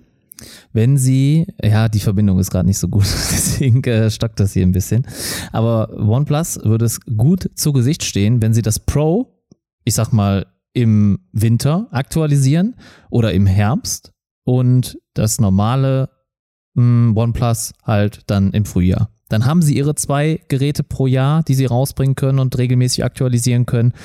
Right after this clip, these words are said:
Aber dann haben sie, ähnlich wie Samsung ein S zehn und ein Note zehn hat, ähnlich wie Huawei ein P dreißig und ein Mate dreißig hat, haben sie halt einfach mal Pro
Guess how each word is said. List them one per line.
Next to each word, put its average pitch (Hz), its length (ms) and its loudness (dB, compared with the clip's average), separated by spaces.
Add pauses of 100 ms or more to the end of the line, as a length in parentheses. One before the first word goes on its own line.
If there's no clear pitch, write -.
(240)
Aber 113 140 -2
dann 113 160 2
haben 127 160 2
sie, 123 140 0
ähnlich 131 360 0
wie 117 80 2
Samsung 135 580 2 (260)
ein 113 180 0
S 120 220 -2
zehn 147 300 0
und 127 140 0
ein 107 140 2
Note 143 280 0
zehn 143 320 0
hat, 139 260 0 (520)
ähnlich 131 320 0
wie 110 120 2
Huawei 120 440 2
ein 107 260 0
P 143 200 0
dreißig 123 460 0
und 101 100 2
ein 101 140 2
Mate 135 200 0
dreißig 120 460 -2
hat, 110 180 0 (200)
haben 117 200 0
sie 110 140 4
halt 104 120 0
einfach 107 360 -2
mal 95 300 2 (200)
Pro 151 500 0